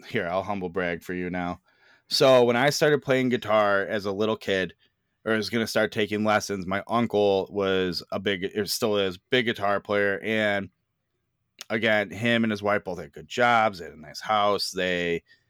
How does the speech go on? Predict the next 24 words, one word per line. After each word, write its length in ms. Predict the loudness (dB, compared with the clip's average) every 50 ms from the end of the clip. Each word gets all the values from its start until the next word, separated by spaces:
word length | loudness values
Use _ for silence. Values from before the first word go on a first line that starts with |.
| _ _ _ _ _
so 380 | -2 2 4 4 4 4 4
he 220 | 2 2 0 0 -2
just 160 | -2 -4 -4
played 160 | -2 -2 0 0
guitars, 400 | -2 -2 2 2 2 2 2 0
played 180 | 0 0 2
in 80 | 0 0
bands, 460 | 0 2 2 2 4 2 0 -2 -4
and 180 | -4 -4 -4 -2
had 340 | -2 0 0 2 0 0 -2
a 520 | -2 -2 0 0 0 0 -2 -2 -4 -4
just 240 | -8 -10 -16 -16 -16 _ _ _ _ _ _ _ _ _ _ _ _ _
wildly 800 | -18 -16 -14 -14 -16 -16 -10 -4 0 4 4 4 4 4 4 2
extensive 720 | 2 2 0 -4 -2 0 0 0 -2 -2 0 0 0 -2 _
guitar 460 | -6 -6 -2 0 0 2 2 2 0 -2
collection 500 | -4 -4 -2 -2 -2 -2 -4 -8 -14 -10
for 180 | -4 -2 0 0
a 300 | 0 0 -2 -4 -6 -10 _ _ _ _ _ _ _ _ _ _ _ _ _ _ _ _ _ _ _ _ _ _ -4
not 400 | -2 2 4 6 6 6 6 4 0 -12 -14 _ _ -2
bazillionaire 800 | -2 -2 0 2 2 2 4 4 2 2 4 4 4 4 4 2 0
and 360 | -2 -2 -2 -2 -2 -2 0
not 260 | 0 0 0 0 -2
professional 500 | -4 -6 -4 0 0 0 0 -2 -6 -6
musician. 640 | -6 -6 -6 -4 -2 -2 -2 -2 -2 -4 -6 -8 -10